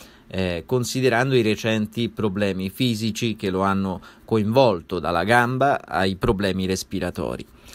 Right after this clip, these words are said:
La risposta del Papa, eh, è stata tanto diretta quanto rassicurante e indiretta per di più. Ed è stata questa: "Mi viene di dirti,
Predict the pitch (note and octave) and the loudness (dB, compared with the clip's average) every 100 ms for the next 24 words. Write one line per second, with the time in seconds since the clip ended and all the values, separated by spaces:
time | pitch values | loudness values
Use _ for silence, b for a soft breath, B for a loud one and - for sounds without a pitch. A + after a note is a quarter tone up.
0 | B - C#3+ C3+ C#3 A2+ G2+ F2+ D2+ F2+ | B 0 0 4 2 4 2 0 0 -4
1 | G2 - A#2 G#2+ G2 F2 D#2+ B B B | -4 2 4 4 2 -2 -4 B B B
2 | - F#2 F2+ C#2 G#2 - A2+ G#2 G2+ F2+ | -2 0 0 0 -2 2 2 4 0 -2
3 | - - - - - A#2+ A2+ - A#2 A2 | -6 -20 -20 -6 2 2 2 0 2 2
4 | G#2 - G#2 A#2 C3+ - - B2 - G#2+ | 0 -4 0 4 2 2 0 0 2 0
5 | G#2 G#2 G#2 - A2+ A#2+ - A2+ B2 A#2 | 0 -2 -4 0 2 2 0 -2 2 2
6 | G2 F#2+ D3 - - F3 - D3+ B2+ A#2+ | 2 0 -2 -2 0 -2 0 -2 2 2
7 | G2+ F2 - F2+ - B B G#2+ G2 G#2 | 0 -4 -4 -4 -6 B B -6 -4 -4
8 | F#2 D#2+ B B B B _ _ _ _ | -6 -10 B B B B _ _ _ _
9 | _ _ _ _ - C#3 C3+ - G#2+ G2+ | _ _ _ _ -2 2 2 2 0 0
10 | F#2+ D2 - - D2 - - - - - | -4 -6 -6 -6 -10 -12 -20 -20 -20 -20
11 | _ _ _ B2 B2 C#3+ E3 D#3+ D3 - | _ _ _ -2 2 2 2 2 -2 -2
12 | B2+ B2 B2 A#2+ - D#3 | -2 2 2 0 0 -2